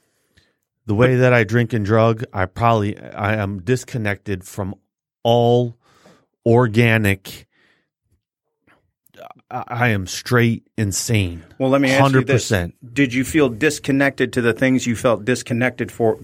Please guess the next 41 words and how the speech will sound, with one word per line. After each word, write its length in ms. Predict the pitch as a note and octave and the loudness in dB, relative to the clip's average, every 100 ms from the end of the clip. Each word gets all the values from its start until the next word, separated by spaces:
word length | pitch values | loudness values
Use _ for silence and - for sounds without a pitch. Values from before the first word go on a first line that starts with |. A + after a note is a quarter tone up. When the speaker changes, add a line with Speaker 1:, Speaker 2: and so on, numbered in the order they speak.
| - | -4
Speaker 2:
to 340 | B2+ A2+ G#2+ | 0 0 0
before 360 | G#2 A2 B2+ A#2 | -4 -2 2 2
you 140 | A2 | 2
went 180 | G#2 G#2+ | -2 -2
in? 280 | A2+ F2 E2 _ _ _ _ _ _ _ _ _ _ - | -2 -4 -12 _ _ _ _ _ _ _ _ _ _ -6
'Cause 160 | A#2 | -6
for 140 | - B2 | -4 -4
me, 360 | C3+ F3+ C#3+ | 0 2 4
that 180 | A#2 B2 | 2 0
alleviated 680 | G#2+ A2+ C#3 A#2 A#2 A2+ A2+ | 0 2 2 2 0 0 0
Speaker 1:
I 40 | |
th-, 80 | B2 | 2
Speaker 2:
all 140 | C3+ C3+ | 2 2
feelings 400 | C#3+ C#3 B2 A2+ | 2 2 -2 -4
of 80 | |
Speaker 1:
I, 20 | G#2 | -4
Speaker 2:
disconnection. 600 | B2+ - B2+ A#2+ D#3 G3+ | -4 -2 -2 -2 -2 -4
Speaker 1:
I 20 | |
think 160 | G3+ | -2
I 80 | E3 | 0
gotta 180 | C#3 B2+ A2+ | 2 2 2
look 180 | B2 | 0
at 140 | A2+ G#2+ | -2 -4
how 320 | G#2 A#2 G#2 | 0 0 2
my, 420 | G#2 G2 F#2+ F#2 | 0 0 0 -2
uh, 800 | F#2+ F#2 F2 C2+ A1+ A#1 G1+ G1+ G1+ G1+ G1+ G1+ G1+ - | -2 -4 -6 -10 -12 -12 -12 -14 -16 -18 -20 -20 -20 -12
drinking 840 | G2 B2 A#2 B2 G#2+ G2+ F#2+ F#2+ | 0 2 2 2 2 0 -2 -6
progressed 800 | - A#2 F#2+ G#2 G2 G2+ - - | -4 -4 0 2 2 0 -2 -6
and, 400 | G2+ G2+ G2+ - | -4 -2 -4 -8
and 200 | - G2+ | -4 -4
stuff 320 | F#2+ - G2+ - | -2 -2 -2 -2
like 160 | F#2+ | -4
that. 160 | G2 G2 | -2 -2
I 40 | |
mean, 160 | G2+ G#2+ | 0 2
there 120 | G#2 | 2
was 260 | A2 A#2+ A2 | 4 4 2
time 380 | - G2+ G2 G2 | -2 0 2 2
where 160 | F#2 | 0
I 40 | F2+ | 0
used 580 | F#2 G2+ G2+ G2 F2+ | 0 2 2 0 -6